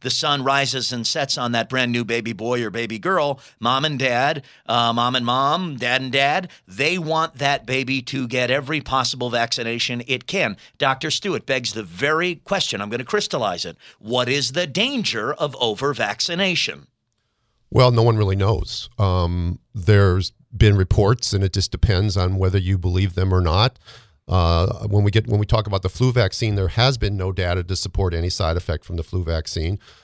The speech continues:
Speaker 2: But with all these other vaccines, some of them were mixed with mercury, and that was an issue.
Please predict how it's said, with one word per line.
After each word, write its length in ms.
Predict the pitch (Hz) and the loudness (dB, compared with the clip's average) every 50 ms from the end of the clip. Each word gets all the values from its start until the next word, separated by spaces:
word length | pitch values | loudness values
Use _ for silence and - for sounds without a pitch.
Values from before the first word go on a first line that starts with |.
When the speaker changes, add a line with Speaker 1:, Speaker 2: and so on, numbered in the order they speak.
| _ - - | _ -2 0
Speaker 2:
But 100 | - 120 | 2 2
with 120 | 123 - | 4 4
all 100 | 123 117 | 4 4
these 160 | 127 123 107 | 4 4 4
other 160 | 120 123 139 | 4 4 4
vaccines, 580 | 120 120 117 113 - - - 120 127 131 131 110 | 4 2 2 0 0 -2 -2 0 0 0 0 -2
some 180 | - - 110 117 | -2 0 0 0
of 80 | 110 101 | 2 2
them 240 | 117 110 110 110 | 2 2 2 2
were 100 | 104 104 | 0 0
mixed 240 | 101 107 104 - - | 0 0 0 0 -2
with 140 | 113 107 98 | -4 -2 0
mercury, 400 | 101 104 101 - - 107 104 110 | 0 0 0 0 -2 -2 0 0
and 80 | 101 95 | 0 0
that 120 | 90 92 | 0 0
was 140 | 101 107 - | -2 -2 -2
an 80 | 104 | 0
issue. 480 | 101 110 107 - - 110 110 113 113 107 | 0 0 0 2 4 4 6 6 6 4